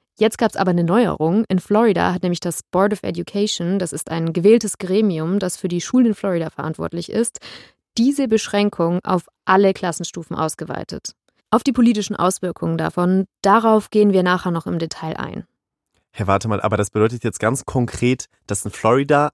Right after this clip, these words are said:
Speaker 2: an keiner Schule und egal wie alt die SchülerInnen sind, im Unterricht über Homosexualität oder Transidentität gesprochen werden darf?
Speaker 1: Jo, so kann man das ehrlich gesagt letztendlich übersetzen.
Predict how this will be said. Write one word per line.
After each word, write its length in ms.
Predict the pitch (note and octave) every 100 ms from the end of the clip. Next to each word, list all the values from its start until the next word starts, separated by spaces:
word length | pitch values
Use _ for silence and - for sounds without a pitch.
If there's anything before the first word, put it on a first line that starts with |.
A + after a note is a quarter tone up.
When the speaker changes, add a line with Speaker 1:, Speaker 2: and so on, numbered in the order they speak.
| _
Speaker 2:
an 160 | G#2+
keiner 420 | G#2 - F3+ G3+ F3
Schule 520 | - E3 D#3 B2 C3+ -
und 200 | A#2 -
egal 600 | A#2+ A2 A2+ A#2+ D3 B2+
wie 160 | A#2+
alt 240 | - A#2+ -
die 40 |
SchülerInnen 560 | - - C3+ B2 F#2 F#2
sind, 360 | F#2+ G2+ C3+ - _ _
im 100 | A2+
Unterricht 360 | G#2+ C3 A#2+ -
über 380 | A2 G2+ G2+ - _ -
Homosexualität 920 | A#2+ G#2 G#2 G2+ G2+ - A#2+ A#2+ - -
oder 180 | F#2+ -
Transidentität 760 | - A2+ - G2+ G#2 G2+ G#2+
gesprochen 400 | - - F#2+ -
werden 180 | E2+ F2
darf? 220 | F2 A2 - _ _ _ _ _ _ _ _ -
Speaker 1:
Jo, 320 | G#3 G#3+ A3 G#3 -
so 180 | G#3
kann 240 | G#3 G3+ G3
man 140 | G3
das 160 | F#3+ F3
ehrlich 280 | F#3+ F#3+ F3
gesagt 320 | F3+ F#3 F3+
letztendlich 460 | F#3 F3+ F#3 F3+
übersetzen. 680 | F#3 F#3 F#3+ F#3 - F#3+ F3+